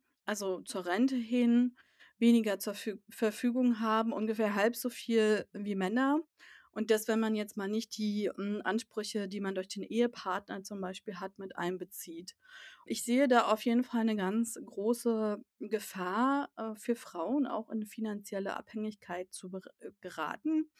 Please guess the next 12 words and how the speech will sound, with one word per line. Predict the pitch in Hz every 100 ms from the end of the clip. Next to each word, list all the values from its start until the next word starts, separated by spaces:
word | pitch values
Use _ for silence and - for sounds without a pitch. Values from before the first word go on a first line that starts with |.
| _ _ _ _ _
Gerade | 202 196 202 240 226 190
wenn | 196 196
man, | 208 202 208 -
ähm, | 190 196 196
mit | 196
dem | 196
Partner | - 196 220
gemeinsam | 208 190 185 185 180
Kinder | 190 214 214
bekommt. | 190 - 190 190 240 277 277 _ - - - _ -
Und, | 214 214 214 202
ähm, | - 202 202 202 202